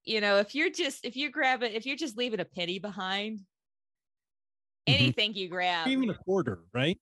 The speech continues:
Speaker 2: For,
Speaker 1: Yeah. I mean, if
Speaker 2: uh,
Speaker 1: you, if you put, like, a dollar coin or a half dollar or something in there, those are kind of, I mean, they're not rare coins. You can go to any bank and get them, but they're not exactly coins that we see commonly in circulation.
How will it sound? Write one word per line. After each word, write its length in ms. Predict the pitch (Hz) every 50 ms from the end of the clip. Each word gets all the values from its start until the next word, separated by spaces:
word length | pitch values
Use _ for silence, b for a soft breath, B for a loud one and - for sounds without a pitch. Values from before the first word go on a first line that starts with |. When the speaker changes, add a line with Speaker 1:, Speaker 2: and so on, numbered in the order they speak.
| _ _
Speaker 2:
For, 160 | - 147 131 120
Speaker 1:
Yeah. 260 | 113 - 160 160 156 - _ _ _ -
I 120 | - 208
mean, 140 | 220 226 226
if 40 | 135
Speaker 2:
uh, 220 | 127 123 117 110 107
Speaker 1:
you, 80 | - 277
if 60 | -
you 120 | 330 339 381
put, 160 | - - -
like, 140 | 233 247 214
a 80 | 202 170
dollar 380 | - 175 160 170 185 190 190 185
coin 640 | - - - 202 196 190 190 190 185 190 190 185 -
or 140 | 175 170
a 60 | 156 160
half 380 | 156 175 180 175 180 180 _ -
dollar 340 | 190 180 170 170 175 170 165
or 80 | 170
something 380 | 180 - - 170 160 - 180 175
in 100 | 170 165
there, 300 | 165 170 170 165 165 165 B B B B B B B -
those 260 | 240 254 294 403 466 - 508
are 60 | 440
kind 300 | - - 269 233 233 220
of, 280 | 208 208 202 202 202 196 _ _ _ _ _ _ _ _ _ _ _ _ _ _ _ _ _ _ _ _ _ _ _ - -
I 80 | 240
mean, 160 | 240 262 262 262
they're 100 | 262 277
not 240 | 302 311 - - 180 220
rare 240 | 220 214 220 214
coins. 520 | 214 - - 220 208 196 185 185 185 185 -
You 120 | 226 233
can 100 | 226 214
go 160 | 190 196 196
to 100 | 185 -
any 200 | - 190 185 170
bank 260 | - 190 175 175 160 170
and 100 | 165 147
get 240 | 131 170 170 165 -
them, 180 | 175 160 151 160
but 160 | - 185 185 -
they're 100 | 233 214
not 300 | 220 220 226 226 233 254
exactly 420 | 262 220 208 226 202 196 - 208 190
coins 320 | - - 196 185 180 -
that 140 | 185 170 143
we 100 | 170 175
see 220 | - - 185 180
commonly 540 | - - - 165 165 175 170 170 175 175 160
in 80 | 151 151
circulation. 1120 | - - 175 156 156 - 165 151 135 139 120 120 139 - - - 226 240 254 285 330 359